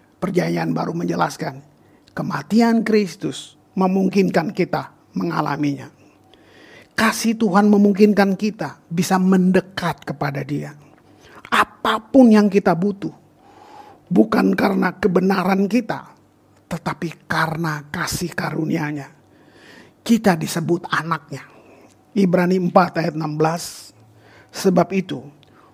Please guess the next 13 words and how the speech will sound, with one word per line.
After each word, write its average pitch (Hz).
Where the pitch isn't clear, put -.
marilah 180
kita 143
dengan 165
penuh 214
keberanian." 170
Kenapa 175
ada 160
kata 147
ini? 151
Karena 151
kita 160
bisa 156
ragu-ragu. 143